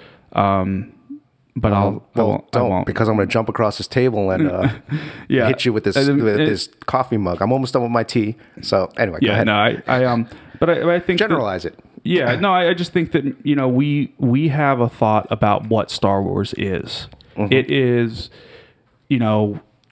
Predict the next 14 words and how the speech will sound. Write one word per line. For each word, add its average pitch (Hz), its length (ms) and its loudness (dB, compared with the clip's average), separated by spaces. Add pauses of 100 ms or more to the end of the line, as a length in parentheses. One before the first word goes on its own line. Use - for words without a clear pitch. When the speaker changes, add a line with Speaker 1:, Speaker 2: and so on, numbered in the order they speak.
(200)
Speaker 1:
uh, 101 320 0
these 113 240 -2
particular 113 520 0
types - 380 -2
of 113 140 -4
characters. 104 800 0
It 113 160 2
is 107 460 -2 (340)
this 123 160 0
particular 120 420 0
type 123 300 0
of 113 140 0
Speaker 2:
<coughs> 113 80 2
Speaker 1:
adventure. 107 680 0